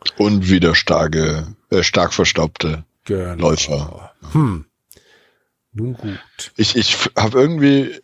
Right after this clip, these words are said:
Speaker 1: das, das blöde Gefühl, wenn wir jetzt durch die Holztüre gehen, dass da dasselbe passiert wie in der Mitte.
Speaker 2: Wahrscheinlich, ja.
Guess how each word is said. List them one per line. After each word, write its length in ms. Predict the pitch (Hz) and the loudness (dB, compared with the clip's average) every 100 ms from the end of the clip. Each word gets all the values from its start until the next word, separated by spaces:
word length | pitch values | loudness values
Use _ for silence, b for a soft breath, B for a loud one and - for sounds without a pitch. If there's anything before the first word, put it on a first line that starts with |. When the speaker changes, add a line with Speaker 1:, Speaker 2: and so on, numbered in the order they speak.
| - - - | -18 -18 -4
Speaker 1:
das, 240 | 117 - | -2 -2
das 220 | - 110 - | -4 -4 -2
blöde 320 | 123 131 120 | 2 2 2
Gefühl, 380 | 113 - 143 135 | 0 2 2 4
wenn 160 | 120 | 2
wir 80 | 110 | 0
jetzt 220 | 107 - | -2 -4
durch 120 | 104 98 | -6 -4
die 160 | 98 | 0
Holztüre 540 | 95 127 - 123 117 107 | 2 0 -4 -2 0 2
gehen, 260 | 104 107 | 2 2
dass 200 | 107 - | 2 0
da 120 | 107 | 0
dasselbe 440 | 98 92 95 87 98 | 2 2 2 2 2
passiert 500 | 90 - - 87 - | 0 0 0 -2 -2
wie 140 | 80 76 _ | -4 -4 _
in 100 | 80 | -6
der 140 | 80 76 | -4 -2
Mitte. 380 | 78 - 131 - _ | -4 -6 -10 -12 _
Speaker 2:
Wahrscheinlich, 680 | 113 101 - 98 95 87 - | -10 -8 -6 -8 -8 -12 -12
ja. 140 | 90 | -12